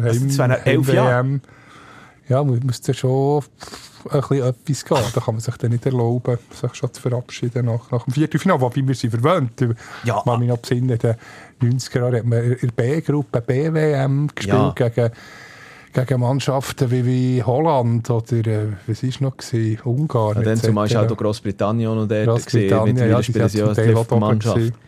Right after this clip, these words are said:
Speaker 1: Genau.
Speaker 2: Aber
Speaker 1: Nein, ich bin mal als Testspiel zu Rapperswil, wo mich noch besinnen kann, beim vierundneunzig Schweiz, Holland, schauen auf die Vorbereitung auf, auf die B W M. Also, wir,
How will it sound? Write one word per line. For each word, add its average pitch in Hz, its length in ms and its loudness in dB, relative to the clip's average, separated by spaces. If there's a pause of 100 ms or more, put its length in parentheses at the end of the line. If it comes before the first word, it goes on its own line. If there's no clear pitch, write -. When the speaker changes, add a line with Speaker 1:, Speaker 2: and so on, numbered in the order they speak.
(460)
Speaker 1:
Genau. 120 120 2
Speaker 2:
Aber 135 120 -2
Speaker 1:
Nein, 151 160 4
ich 208 80 -2
bin 180 140 2
mal 180 140 4
als - 160 -2
Testspiel 156 680 -2
zu - 160 -4
Rapperswil, 131 600 -2
wo 117 100 2
mich 117 120 2
noch 123 80 0
besinnen 131 340 -2
kann, 120 260 0
beim 113 180 0
vierundneunzig 120 720 -2
Schweiz, 117 340 -4
Holland, 117 540 -4 (760)
schauen 113 260 0
auf 120 440 -2
die 123 40 -4
Vorbereitung 117 920 -2
auf, - 140 -8
auf 131 120 -8
die - 80 -20
B 113 220 0
W 131 80 4
M. 139 200 2
Also, 135 220 0
wir, 147 120 -2